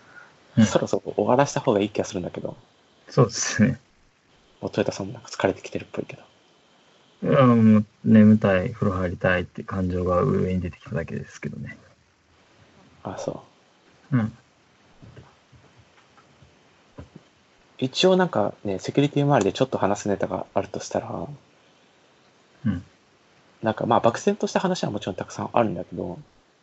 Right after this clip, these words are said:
Speaker 2: この辺のプライバシーどうなの、セキュリティどうなのっていう話はあるんだけど、
Speaker 1: はい。
Speaker 2: 一つちょっとまあトピック的な話として、
Speaker 1: うん。
Speaker 2: あの、指キーって知ってる？
Speaker 1: ん？も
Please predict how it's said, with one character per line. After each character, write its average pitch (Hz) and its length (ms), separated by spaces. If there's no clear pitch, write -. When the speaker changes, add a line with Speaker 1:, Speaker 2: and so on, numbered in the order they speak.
Speaker 2:
こ - 140
の 90 80
辺 92 160
の 87 80
プ - 100
ラ 95 80
イ 92 40
バ 90 100
シ 95 120
ー - 20
ど 95 120
う 92 40
な 87 60
の、 87 80
セ - 120
キ 98 60
ュ - 40
リ 90 60
テ 95 120
ィ 92 40
ど 98 140
う 98 40
な 104 60
の 101 80
っ - 20
て - 120
い - 20
う - 20
話 - 220
は 90 240
あ 98 100
る - 60
ん - 20
だ - 60
け - 120
ど、 123 200
Speaker 1:
は - 220
い。 - 80
Speaker 2:
一 - 180
つ - 100
ち - 80
ょ 117 40
っ - 40
と 95 120
ま 92 100
あ 87 60
ト 104 140
ピ 113 120
ッ - 40
ク - 120
的 - 200
な 104 80
話 104 260
と - 80
し - 100
て、 87 280
Speaker 1:
う 120 60
ん。 107 120
Speaker 2:
あ 98 100
の、 87 260
指 123 300
キ - 140
ー 92 60
っ - 20
て - 100
知 - 120
っ - 20
て - 120
る？ - 140
Speaker 1:
ん？ 113 40
も 131 60